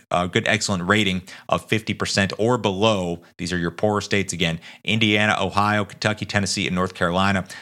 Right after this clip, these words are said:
Top-rated states, Iowa, Wisconsin, South Dakota, Nebraska, Arkansas, and Louisiana. Those states are sixty-five percent good to excellent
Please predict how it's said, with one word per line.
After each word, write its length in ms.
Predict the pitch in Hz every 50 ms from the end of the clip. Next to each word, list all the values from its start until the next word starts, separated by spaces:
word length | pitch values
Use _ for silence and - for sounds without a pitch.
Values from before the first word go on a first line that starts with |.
| - -
Top-rated 560 | - - 131 131 - - 113 110 107 101 98
states, 480 | - - - 113 107 104 101 95 - - - -
Iowa, 420 | 104 104 107 110 107 104 104 104
Wisconsin, 640 | 98 92 87 - - 117 107 107 107 101 - 104 101
South 340 | - - 107 107 104 101 -
Dakota, 420 | - 90 - 104 101 101 101 101
Nebraska, 640 | 92 78 85 82 - 98 101 101 101 98 - - - -
Arkansas, 580 | 87 101 98 - 98 90 - - 104 101 98 - -
and 120 | 90 90
Louisiana. 680 | 87 90 92 101 101 92 92 95 92 95 98 98 90 - - - - -
Those 160 | - 104 98 -
states 260 | - 101 98 95 -
are 60 | 92
sixty-five 680 | - - - 117 113 - - 92 - - 98 98 95 95
percent 300 | - 95 - 95 87 -
good 140 | - 85
to 100 | 82 -
excellent 320 | - 95 - - 98 95